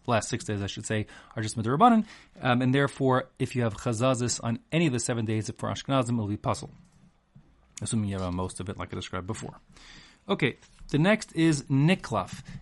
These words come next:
Niklaf, the word klipa is a rind or peel. Niklaf means it's been peeled, like the verb. Um, that is to say that this very thin layer, you can almost imagine it as, like, a layer of, like, cellophane or wax.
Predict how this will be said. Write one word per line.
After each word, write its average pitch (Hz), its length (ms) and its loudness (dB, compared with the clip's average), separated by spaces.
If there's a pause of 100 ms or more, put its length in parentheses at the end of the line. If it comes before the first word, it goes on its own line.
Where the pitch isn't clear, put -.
(120)
Niklaf, 156 440 0
the 143 100 0
word 180 280 0
klipa 160 640 2
is 117 200 0
a 110 240 0 (300)
rind 120 580 4
or 104 80 0
peel. 147 480 0 (280)
Niklaf 139 400 0
means 127 200 4
it's - 120 -8
been 113 240 0
peeled, 143 540 2 (380)
like 107 120 -8
the 110 60 -10
verb. 107 380 -2 (440)
Um, 117 140 2
that 123 120 2
is 117 80 0
to 143 80 -4
say 156 200 0
that 127 140 -2
this 123 140 -2
very 151 300 0
thin 185 380 0 (100)
layer, 143 340 4 (240)
you 123 80 0
can 170 80 0
almost 165 240 0
imagine 131 540 4
it - 40 -4
as, 117 120 -8
like, 110 120 -2
a 110 40 -2
layer 113 260 2
of, 104 160 -2
like, 98 180 -4
cellophane 117 460 -2
or 95 80 -4
wax. 101 460 -2